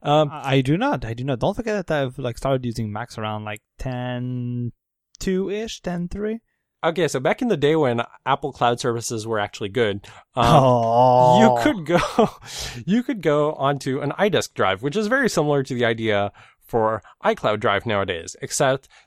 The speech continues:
Speaker 1: there was an applications folder in there, and in the applications folder was basically a complete mirror of the,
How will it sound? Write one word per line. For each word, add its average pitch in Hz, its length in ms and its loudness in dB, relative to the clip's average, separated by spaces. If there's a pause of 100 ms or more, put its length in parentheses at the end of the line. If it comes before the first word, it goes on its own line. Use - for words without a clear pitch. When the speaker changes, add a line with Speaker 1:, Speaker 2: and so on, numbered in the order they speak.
Speaker 1:
there 143 120 2
was 170 140 2
an 180 60 2
applications 180 640 -4
folder 110 340 -2
in 104 160 -4
there, 101 180 0
and 113 340 -6
in 233 120 2
the 254 140 0
applications 185 600 -2
folder 110 280 -4
was 110 160 -2
basically 170 560 -4
a 135 120 -6
complete 185 600 -4
mirror 160 400 2
of 120 380 0
the, 117 260 -10